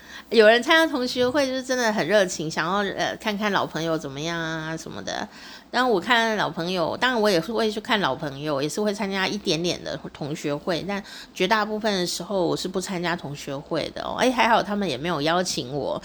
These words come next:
大概就觉得这个人已经失联了，还是怎么样。<laughs> 还好我同学们，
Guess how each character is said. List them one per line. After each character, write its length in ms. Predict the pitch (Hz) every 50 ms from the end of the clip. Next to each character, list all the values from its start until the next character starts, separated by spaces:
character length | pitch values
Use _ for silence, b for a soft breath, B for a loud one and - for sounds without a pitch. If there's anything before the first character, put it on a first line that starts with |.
| B B
大 100 | B 196
概 120 | 202 208 208
就 100 | 214 208
觉 160 | 208 180 175
得 80 | 170 170
这 80 | 214
个 80 | 202 160
人 80 | 151
已 60 | 143 -
经 200 | - - 160 220
失 360 | - - - 185 180 180 180
联 280 | 180 143 - - -
了， 100 | 143 110 87 -
还 120 | - 170
是 80 | 196 -
怎 120 | - -
么 80 | 311 - - - - - -
样。 100 | - - - - -
<laughs> 400 | - - - - - - - -
还 220 | - - 311 339 359
好 100 | 359 277
我 80 | 214
同 220 | 185 - 233 208 220
学 160 | - 233 214
们， 280 | 208 202 202 196 202